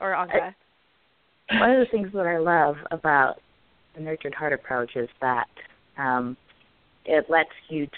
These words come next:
Speaker 2: tackle, you know, all these great big things one piece at a time, one day at a time. So rather than making all these great lofty goals about what it is we're not going to do, you can, you can get up in the morning and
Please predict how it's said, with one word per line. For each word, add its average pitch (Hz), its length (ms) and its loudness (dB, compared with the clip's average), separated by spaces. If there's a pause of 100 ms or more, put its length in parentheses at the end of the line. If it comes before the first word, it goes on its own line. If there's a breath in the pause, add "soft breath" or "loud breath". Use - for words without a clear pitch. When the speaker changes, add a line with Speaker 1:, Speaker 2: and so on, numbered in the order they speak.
Speaker 2:
tackle, 131 640 0 (240)
you 139 80 -12
know, 135 80 -8 (100)
all 143 100 0
these 143 200 -4 (120)
great 139 360 0
big 127 320 -4
things 120 380 -2 (160)
one 131 320 -2 (120)
piece 135 240 -6
at 135 160 -4
a 123 60 -8 (120)
time, 135 400 -4 (220)
one 131 320 4
day 147 180 4
at 147 140 2
a 110 120 -6
time. - 300 -10 (520 loud breath)
So 165 140 4
rather 156 380 2
than 147 200 -12
making 139 340 -12
all 131 140 -10
these 123 180 -10 (140)
great 131 340 -6
lofty 131 560 -2
goals 131 340 -2
about 117 360 -8 (120)
what 131 160 -2
it 123 100 -6
is 123 200 -8
we're 123 140 -8
not 120 260 -6
going 117 280 -14
to - 60 -16 (100)
do, 127 360 0 (400 soft breath)
you 147 260 -6
can, 135 420 2
you 160 220 -10
can 165 120 -6
get 160 180 4
up 214 140 0 (320)
in 139 120 -10
the 135 60 -8
morning 131 600 -8 (100)
and - 140 -12